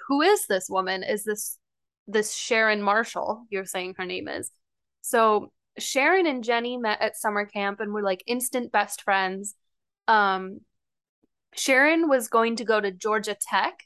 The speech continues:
and be an aerospace engineer. She got in on a full scholarship to the aerospace engineering department. Like, she was super smart,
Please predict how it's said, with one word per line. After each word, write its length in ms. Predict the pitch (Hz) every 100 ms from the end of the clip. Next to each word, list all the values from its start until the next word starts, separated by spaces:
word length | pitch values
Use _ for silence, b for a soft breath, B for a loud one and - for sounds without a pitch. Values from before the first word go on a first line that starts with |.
| _
and 180 | 226 226
be 140 | 226 220
an 120 | 208
aerospace 680 | 214 220 240 262 - 214 214 -
engineer. 760 | 214 214 214 208 180 180 233 - _ _ -
She 160 | 247
got 220 | 240 226
in 160 | 247 254
on 100 | 233
a 120 | 202 - -
full 180 | 262 311
scholarship 760 | - 269 254 208 - 190 202 - _ _
to 120 | - 208
the 80 |
aerospace 580 | - 208 214 - 208 208
engineering 540 | 214 208 208 202 190 185
department. 580 | 190 180 175 180 190 214
Like, 160 | 208
she 160 | - 262
was 240 | 247 202
super 760 | - - - 269 262 240 185 180 - _ _
smart, 600 | - - 226 202 -